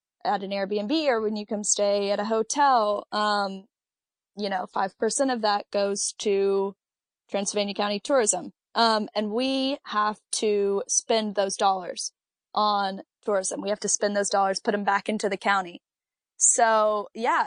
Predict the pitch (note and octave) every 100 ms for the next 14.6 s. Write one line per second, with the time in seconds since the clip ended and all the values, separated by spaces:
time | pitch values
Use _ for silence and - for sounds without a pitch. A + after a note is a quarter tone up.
0 | - A#3 A#3+ A3+ - A3 - C4 C4+ A3
1 | F#3+ F#3 E3 - - _ G3 G#3 G#3 G3+
2 | G3 - _ _ G#3 A3 G#3+ G#3+ - -
3 | A#3+ A3+ A3 A#3 A3 G#3+ G3+ A3+ B3+ G#3+
4 | - G#3 G3+ G3 A3+ G3+ F#3+ - - A#3
5 | A#3 G#3+ F#3 G3 - G3 F#3+ F#3+ F3+ F3+
6 | - _ _ _ _ - G3+ F#3+ G3 G#3
7 | _ _ G3+ G#3 - _ _ F#3 - F#3+
8 | G3 G3 G3 G3 G3 G3 G3 F#3+ F#3 A3
9 | G#3+ G3+ G3 G3 F#3+ F#3 G3+ F#3 G3+ G3+
10 | E3 E3+ G3 F#3+ F3+ _ _ - A#3+ B3
11 | A#3+ A#3+ A3+ A3 G3+ G3+ - A#3+ A#3+ A#3+
12 | A3+ G#3+ G#3 G#3 - G#3 G3+ - _ _
13 | - D4 A#3 G#3 G#3 G#3+ G#3+ G#3+ G#3+ -
14 | G#3+ G#3+ A3 G#3+ G#3+ G#3+